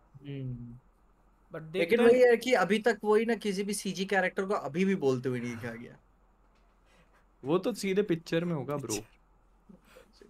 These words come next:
Speaker 1: पिक्चर
Speaker 3: तो
Speaker 1: में।
Speaker 3: और बहुत, मतलब, वही मैं, मैं यही चीज़ सोच रहा था कि जैसे, अ, अ, अ, रावण का लुक नहीं रिवील हुआ है, तो
Speaker 2: हम्म।
Speaker 3: वो भी हो सकता है कि मूवी में ही सीधे करें।
Speaker 1: बताएं, मुझको लगता है ये, अ, आदि पुरुष के साथ ना,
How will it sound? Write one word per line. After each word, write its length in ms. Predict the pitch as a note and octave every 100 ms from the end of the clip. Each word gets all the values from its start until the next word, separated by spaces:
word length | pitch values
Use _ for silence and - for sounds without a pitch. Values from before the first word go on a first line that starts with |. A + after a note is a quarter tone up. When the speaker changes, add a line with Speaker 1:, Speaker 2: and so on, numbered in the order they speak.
| _
Speaker 1:
पिक्चर 160 | C#3 -
Speaker 3:
तो 100 | G#3
Speaker 1:
में। 80 |
Speaker 3:
और 240 | D3+ E3+ G3 E3
बहुत, 480 | A#2+ C3+ C3+ E3 F3
मतलब, 400 | - C#3+ D3 F3
वही 200 | F3+ F#3+
मैं, 340 | G3 D#3+ D#3+ D3+
मैं 160 | D3+
यही 180 | F3 F3+
चीज़ 200 | F3 F#3+
सोच 240 | F#3 D#3+ D#3
रहा 140 | B2+
था 100 | A2+
कि 120 | A#2+
जैसे, 420 | B2+ B2 C#3 C#3
अ, 40 | C3
अ, 60 |
अ, 580 | B2+ - A2 A2 A2 A2+ A2+ - - - - _ _ _ -
रावण 580 | G#2+ G#2 A2+ A#2+ C3 D3+
का 100 | D#3+
लुक 200 | D3+ D#3
नहीं 160 | D3+
रिवील 300 | D3+ C#3 C3+
हुआ 180 | B2+ A#2+
है, 200 | A#2 A#2 -
तो 60 | A#2+
Speaker 2:
हम्म। 140 | A2+
Speaker 3:
वो 180 | A2+ A#2
भी 180 | A#2 C3
हो 220 | B2+ B2
सकता 280 | B2 A2+ A#2
है 80 |
कि 100 | A2+
मूवी 300 | A2+ A2+ A2
में 140 | A2 A2+
ही 160 | A2
सीधे 260 | A2 G#2+ G#2
करें। 280 | - - A#2 - _ - -
Speaker 1:
बताएं, 320 | G#3 C4+ D#4
मुझको 320 | C#4 B3 -
लगता 300 | C4 B3 B3+
है 200 | C4 B3+
ये, 460 | B3+ A#3+ B3 B3 A#3
अ, 460 | F#3+ F3 D3 C3 B2+ B2+ - _ _
आदि 280 | C#3 D3 F#3+
पुरुष 260 | G#3+ A3+ A3+
के 100 | G#3+
साथ 220 | G3+ F#3 -
ना, 220 | C#4 A#3+